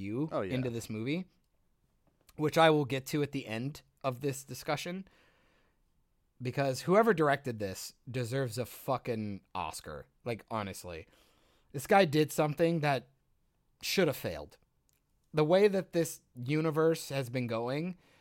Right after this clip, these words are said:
Speaker 1: this movie should have fell on its face and been lost to, to the test of time and become the Scott Pilgrim of this generation.
Speaker 2: Mm-hmm.
Speaker 1: Um, Zachary Levi is great. He's absolutely great. He's endearing.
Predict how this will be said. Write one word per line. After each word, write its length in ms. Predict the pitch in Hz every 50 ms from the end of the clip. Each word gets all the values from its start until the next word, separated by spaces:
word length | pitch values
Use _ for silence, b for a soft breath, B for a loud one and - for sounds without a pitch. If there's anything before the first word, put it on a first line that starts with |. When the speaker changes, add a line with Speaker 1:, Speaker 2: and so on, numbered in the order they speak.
| b b b b b
Speaker 1:
this 180 | 175 185 - 202
movie 240 | 208 214 202 202
should 160 | 170 - 190 151
have 100 | 135 -
fell 260 | - - 147 151 165
on 180 | 185 202 208
its 120 | 208 - -
face 600 | - - 151 135 135 135 143 139 - - - - _ -
and 420 | 123 131 127 123 120 120 117 127 123 131 120
been 220 | 135 135 123 120
lost 360 | 123 120 117 117 - - -
to, 200 | - 127 117 104 - - _ _ _ _ _ _ _ _ _ _ _ _
to 160 | - 135 131
the 140 | 120 123 113
test 340 | 110 - - 143 135 - -
of 80 | 110 -
time 500 | - - 117 113 120 131 139 160 170 b b b b b b b _ -
and 160 | 147 151 143
become 400 | 151 143 - - 156 147 151 143
the 60 | 120
Scott 360 | - - - 160 127 117 -
Pilgrim 500 | - 135 131 123 107 123 113 107 104 104 113
of 240 | 110 113 110 104
this 160 | 101 107 - -
generation. 600 | - 107 95 92 92 87 85 - - 78 76 - - -
Speaker 2:
Mm-hmm. 880 | 107 104 95 90 92 - _ _ _ _ _ _ _ _ _ _ _ 123
Speaker 1:
Um, 440 | 131 131 123 117 107 92 85 90 - - _ _ _ _ _ _ _ _ _ _ _ _ _ _ _ _ _ _ _ _ _ _ _ _ _ _ _ _ _ _ _ _ _ -
Zachary 380 | 131 185 226 254 247 254 254 220
Levi 260 | 190 185 180 175 151
is 100 | 127 -
great. 280 | - 117 98 73 - _ _ _ _ _ -
He's 200 | 135 185 190 202
absolutely 440 | 202 220 - - 202 190 175 170
great. 280 | 147 - 175 175 - - -
He's 240 | 120 120 139 123 139
endearing. 680 | 127 113 135 147 175 196 208 196 196 202 208 208 185